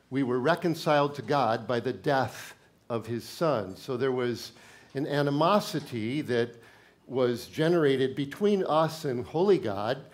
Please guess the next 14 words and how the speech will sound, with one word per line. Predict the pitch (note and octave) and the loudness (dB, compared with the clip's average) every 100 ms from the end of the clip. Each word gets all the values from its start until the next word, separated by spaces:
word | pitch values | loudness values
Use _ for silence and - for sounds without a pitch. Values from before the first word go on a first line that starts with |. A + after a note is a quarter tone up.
| - - _ | -20 -20 _
just | - C#3+ - | -4 -4 -2
by | C#3 C3 | 2 2
the | B2 | 2
moral | A#2+ C3 D#3+ F#3+ | 0 2 2 2
choices | - C#3 C3 C#3+ C3+ - | 0 -2 -2 -4 -6 -4
that | C3 | -4
we | C3+ C#3 | -2 -2
make. | E3 E3+ G2+ - | 0 0 0 -4
Uh, | A2 A#2 | -6 -6
that | A2+ B2 B2 | -6 -6 -2
makes | C3+ C#3 | -4 -2
us | C#3+ C3 B2+ | -2 -2 -2
unholy, | C#3+ G3 D3+ D3 F3+ A#3+ F3 | -2 0 2 2 2 -2 -6
ungodly. | A#2+ B2 B2+ C#3+ E3+ A#3 | -6 -2 0 0 0 -2